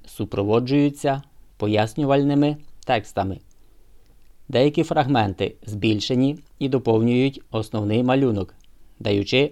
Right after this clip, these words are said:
додаткові відомості. Колонтитули допомагають легко відшукати тему, що вас цікавить. Ілюстрації супроводжуються короткими, але місткими текстівками.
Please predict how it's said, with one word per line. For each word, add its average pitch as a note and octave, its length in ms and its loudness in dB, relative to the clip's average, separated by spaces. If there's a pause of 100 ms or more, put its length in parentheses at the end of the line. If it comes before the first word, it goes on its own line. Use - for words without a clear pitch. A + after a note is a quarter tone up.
додаткові A2+ 540 0
відомості. A2 600 -2 (1300)
Колонтитули A#2+ 840 4 (280)
допомагають G#2+ 800 0
легко A2 600 -2
відшукати A2 540 -4
тему, G#2 440 0
що - 220 -6
вас G#2+ 140 -2
цікавить. A2 560 -2 (1000)
Ілюстрації C#3 840 2
супроводжуються G#2+ 1000 0 (280)
короткими, A#2+ 680 2 (200)
але A2 220 0
місткими A2 600 0 (160)
текстівками. G#2 760 -2